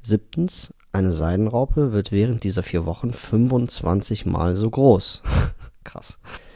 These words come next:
Achtens, im Laufe ihres Lebens frisst eine Seidenraupe eine Menge von Maulbeerblättern,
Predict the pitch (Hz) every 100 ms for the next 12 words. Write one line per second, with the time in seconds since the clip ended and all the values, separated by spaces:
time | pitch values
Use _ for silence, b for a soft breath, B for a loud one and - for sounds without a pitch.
0 | B B B B B - 127 - 156 160
1 | - 107 104 139 - 123 107 101 107 135
2 | 160 - - - - 135 - 101 95 87
3 | 80 127 139 127 131 131 - 104 101 123
4 | 143 - 104 92 87 143 139 135 131 135
5 | - 143 127